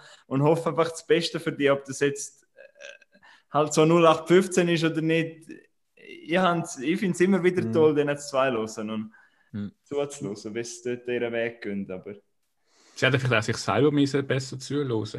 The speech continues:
Speaker 4: <laughs>
Speaker 1: Ja,
Speaker 4: Das ist ein
Speaker 1: aber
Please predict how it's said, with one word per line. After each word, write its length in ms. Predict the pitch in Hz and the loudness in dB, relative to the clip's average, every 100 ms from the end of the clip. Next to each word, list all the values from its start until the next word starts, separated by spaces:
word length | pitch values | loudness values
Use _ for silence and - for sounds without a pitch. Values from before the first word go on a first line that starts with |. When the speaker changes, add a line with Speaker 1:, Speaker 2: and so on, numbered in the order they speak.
| - - | -14 -4
Speaker 4:
<laughs> 880 | - - - 127 143 - - 214 - - - _ _ 120 - - - - - - - _ _ 120 127 | -4 -4 -8 -10 -10 -6 0 0 -2 -14 -20 _ _ -14 -14 -18 -20 -18 -16 -16 -20 _ _ -14 -4
Speaker 1:
Ja, 520 | 160 180 190 - - - | 0 2 0 -2 -12 -2
Speaker 4:
Das 120 | 147 | 6
ist 140 | 220 226 | 8 6
ein 60 | |
Speaker 1:
aber 80 | - | 2